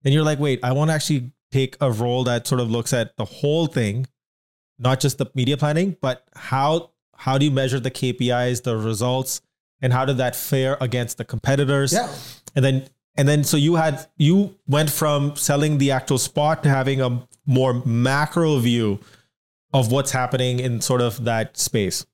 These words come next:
Speaker 2: Yeah. And, and that also gave me, uh, exposure to things like Nielsen data, for example, right? How is a T V R,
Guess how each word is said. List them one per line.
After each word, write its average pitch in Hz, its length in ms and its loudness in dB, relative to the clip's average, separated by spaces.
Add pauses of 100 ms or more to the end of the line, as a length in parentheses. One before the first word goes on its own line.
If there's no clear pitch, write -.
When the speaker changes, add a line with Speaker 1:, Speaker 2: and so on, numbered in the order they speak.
(140)
Speaker 2:
Yeah. 170 200 -4
And, 151 280 -4
and 156 260 -4 (420)
that 147 120 2
also 175 280 0
gave 120 360 -2
me, 123 460 -4
uh, 104 440 -2 (340)
exposure 113 680 -4
to 107 140 -8
things 104 360 -6
like 101 340 -4 (520)
Nielsen 110 540 -2
data, 98 380 -6
for 101 120 -8
example, 98 500 -8 (120)
right? 120 240 -6 (540)
How 185 580 -2
is 131 680 -2 (920)
a 139 80 2
T 143 300 -2
V 135 220 -2
R, 123 560 -2